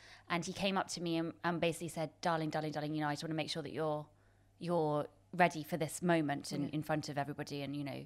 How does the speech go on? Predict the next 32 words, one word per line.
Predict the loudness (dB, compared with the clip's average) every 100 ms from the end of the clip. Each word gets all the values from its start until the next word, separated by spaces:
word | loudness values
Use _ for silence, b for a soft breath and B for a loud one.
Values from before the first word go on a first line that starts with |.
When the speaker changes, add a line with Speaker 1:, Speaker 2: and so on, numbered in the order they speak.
| -4
Speaker 1:
you're | -2
going | 0 0
to | -2 -4 -4 -6 b b
really | 2 4 6 4 2
become | 2 0 2 2 2 0
the | 0 4
role | 6 4 2 -6
and | -4
become | -4 0 4 4 4 -2
the | 0
character." | 4 4 2 -4 -6 -6 B B
Speaker 2:
Which, | -2
again, | 6 6
is | 6 0
insulting | 0 2 2 2 -2
as | 0
it | 0
is. | 0 0 -2
Like, | -4
you | -4
haven't | -4 -4 -2
turned | 0 4
up | 2 0 0
there | 6 6 6 0 b b _ -12 -4
to | 0
your | 2 2
job | 4 4 6 2 0
that | -2 -2 -4
day | 0 0 0
ready | 2 2
to | 2 -2
do | -2 -4